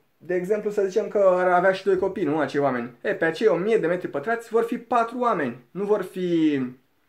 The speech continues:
cum ar veni, opt. Pentru că dacă ar da doar cinci sute de metri pătrați, nu, la doi oameni, și la alți doi oameni, alți, alți cinci sute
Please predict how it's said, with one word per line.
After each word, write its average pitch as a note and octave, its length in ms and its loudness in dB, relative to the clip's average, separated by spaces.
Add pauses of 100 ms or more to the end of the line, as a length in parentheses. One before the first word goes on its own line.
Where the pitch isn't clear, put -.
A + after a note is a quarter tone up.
(400)
cum D3 140 -6
ar C#3+ 100 4
veni, D3+ 420 0
opt. - 640 0
Pentru D3 220 -4
că C#3+ 80 -2
dacă C3+ 240 0
ar B2+ 80 0
da F3+ 160 4
doar C#3+ 260 2
cinci C4 280 -6
sute G#3 180 -4
de E3+ 60 2
metri D#3 260 -2
pătrați, B2+ 580 -4
nu, D#3+ 300 -8
la A#2+ 540 -2
doi B2+ 200 -4
oameni, B2 420 -2 (360)
și - 160 -12
la D3 100 4
alți F#3+ 180 2
doi E3 120 0
oameni, D3 480 0 (120)
alți, F#3 500 0 (120)
alți D#3 680 -4
cinci D3+ 280 -6
sute A#2+ 520 -4